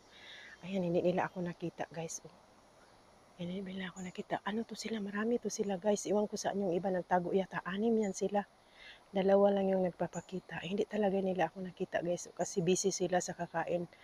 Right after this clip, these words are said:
Ayan. Malapit yun. Tatlo yan sila nakita ko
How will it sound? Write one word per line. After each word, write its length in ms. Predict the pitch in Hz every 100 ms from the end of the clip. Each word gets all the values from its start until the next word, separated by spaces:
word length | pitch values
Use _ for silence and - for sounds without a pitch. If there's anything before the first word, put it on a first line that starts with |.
| - - - -
Ayan. 260 | - 190 180 - - - - - - - _ - - - - - - - - - - -
Malapit 480 | 202 208 - 220 -
yun. 160 | 208
Tatlo 320 | 214 - 247
yan 160 | 254 247
sila 160 | 233 233
nakita 400 | 220 - -
ko 80 | 185